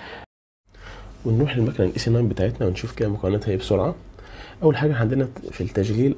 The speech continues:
اربع اختيارات للتشغيل، لايت وميديوم وسترونج ده للقهوة، وكابوتشينو ده بتاع تفويم اللبن. ومعانا هنا التانك بتاع المية، وده تانك فيه الاوبشن بتاع السيفتي كاب، ان انت وانت شغال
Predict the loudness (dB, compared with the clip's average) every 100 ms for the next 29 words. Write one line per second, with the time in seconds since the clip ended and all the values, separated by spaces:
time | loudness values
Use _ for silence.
0 | 0 0 0 0 0 0 -2 -4 -4 -4
1 | -6 -12 -18 -10 2 4 4 2 2 4
2 | 2 0 -2 0 2 2 4 4 4 2
3 | 0 -2 -6 -2 0 0 0 -2 -2 -2
4 | -2 -4 -2 2 2 2 -2 -12 -20 -20
5 | -20 -18 -20 -20 -20 -20 -20 -14 0 4
6 | 6 6 4 0 -4 -2 -2 -2 -4 -2
7 | 0 2 4 2 -2 -16 -20 -20 -20 -20
8 | -6 0 4 4 4 0 0 -2 -12 -18
9 | -8 -2 0 -2 -6 -4 -2 0 2 2
10 | 2 0 -2 -2 0 2 4 2 2 2
11 | 2 2 0 2 4 4 2